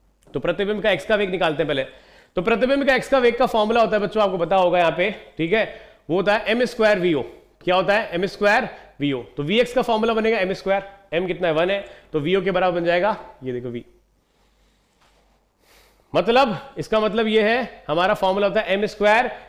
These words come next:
वी ओ, तो मतलब प्रतिबिंब जो है वो भी आगे जा रही होगी इस प्रकार से। वी वाई में जो होता है हमारा बच्चों, होता है एम into वी, है ना,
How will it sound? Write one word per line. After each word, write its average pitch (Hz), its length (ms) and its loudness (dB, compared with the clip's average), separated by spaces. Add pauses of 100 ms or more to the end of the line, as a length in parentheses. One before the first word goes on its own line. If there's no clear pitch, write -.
(140)
वी 160 160 0
ओ, 135 100 0 (260)
तो 147 60 -4
मतलब 180 220 0
प्रतिबिंब 202 460 0
जो 220 160 2
है 214 560 0
वो 156 80 0
भी 170 100 2
आगे 170 200 2
जा 165 140 2
रही 170 120 2
होगी 180 200 -2
इस 226 220 -10
प्रकार 127 300 -4
से। 123 160 -14 (340)
वी 247 200 2
वाई 254 220 2
में 269 140 0
जो 254 100 0
होता 214 160 0
है 226 60 2
हमारा 208 200 2
बच्चों, 208 260 -2
होता 185 140 0
है 214 120 -6
एम 233 280 0 (200)
into 196 320 -2 (240)
वी, 185 400 -4 (380)
है 151 80 0
ना, 214 180 2